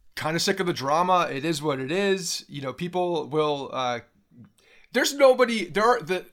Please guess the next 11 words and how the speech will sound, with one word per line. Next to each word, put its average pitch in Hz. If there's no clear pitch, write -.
the 156
Gary 214
Sanchez, 160
um, 127
supporters, 131
the, 160
the 151
people 196
that 165
are, 139
that, 135